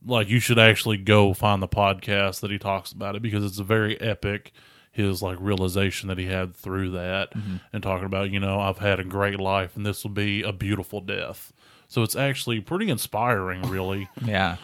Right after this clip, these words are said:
Speaker 1: Um,
Speaker 2: I mean, he's, he's got kind of a dark, like, sense of
Speaker 1: Yeah.
Speaker 2: direction, really, with most of the things he does. So when it comes to his own life, it, it's kinda, I mean, it's morbid, but it's kinda
Speaker 1: Yeah.
Speaker 2: neat to know that it's, it stems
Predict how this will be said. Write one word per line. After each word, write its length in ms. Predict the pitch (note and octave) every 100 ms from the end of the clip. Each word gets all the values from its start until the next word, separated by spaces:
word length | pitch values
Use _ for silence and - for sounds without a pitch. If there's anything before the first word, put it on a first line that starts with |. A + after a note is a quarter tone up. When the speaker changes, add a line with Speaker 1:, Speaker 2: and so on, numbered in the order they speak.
| - -
Speaker 1:
Um, 540 | - G2 F#2 F2+ F2+ F2+ _ - - -
Speaker 2:
I 60 | C3
mean, 180 | B2
he's, 240 | C3+ D3 -
he's 220 | C3+ C3
got 200 | E3+ D3+
kind 200 | D#3+ D3+
of 40 | A#2+
a 40 |
dark, 440 | G#2 G#2 A2 G2+ -
like, 180 | G2 - - -
sense 560 | - - A2+ G#2+ - -
of 360 | G2 G#2+ -
Speaker 1:
Yeah. 240 | - C3+ -
Speaker 2:
direction, 680 | A2 B2 G#2+ A2 - - G#2
really, 260 | F#2+ F#2 F2+
with 140 | F#2
most 240 | A2 G2+
of 100 | G2+
the 60 | F#2+
things 160 | G#2 G2+
he 100 | F#2
does. 300 | F#2+ G2+ F2+
So 280 | G2 G2
when 140 | G#2+ G2+
it 80 | -
comes 180 | G#2+
to 60 | G2+
his 140 | F#2+ G2+
own 160 | G2
life, 380 | F#2 F2+ F#2+ -
it, 160 | G2+ A#2
it's 140 | G#2+
kinda, 360 | - C3 A2+ G#2 - - - - -
I 60 | C#3
mean, 140 | C#3+
it's 120 | -
morbid, 520 | C3 A#2+ D3+ G#2 G#2+ G2+
but 100 | A2
it's 100 | -
kinda 220 | C3 A#2+
Speaker 1:
Yeah. 60 | G#2
Speaker 2:
neat 200 | A#2 C3
to 100 | -
know 200 | A#2 A#2
that 140 | A2+ A2+
it's, 360 | A#2 - - -
it 220 | B2 B2
stems 500 | - - C3 A#2+ A#2